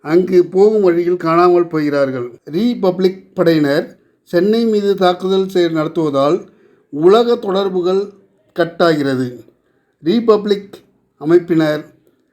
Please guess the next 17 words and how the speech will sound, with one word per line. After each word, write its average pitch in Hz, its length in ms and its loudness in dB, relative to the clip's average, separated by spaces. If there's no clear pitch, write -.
தமிழக 208 420 2
பகுதிகளை 170 540 0
ஒரு 160 220 -2
நாடாக 185 460 2
அறிவித்து, 156 680 -4
நாசரை 175 480 0
பிரதமராக 185 720 0
அறிவிக்கின்றனர். 147 800 -4
ஆனால் 180 520 2
அவரை 165 540 -2
சூழ்நிலை 226 480 -2
கைதியாக 170 760 2
வைத்துள்ளனர். 147 640 -6
காணாமல் 208 640 2
போன 170 260 -2
ஆதி, 151 560 -4
நட்டி 165 680 -6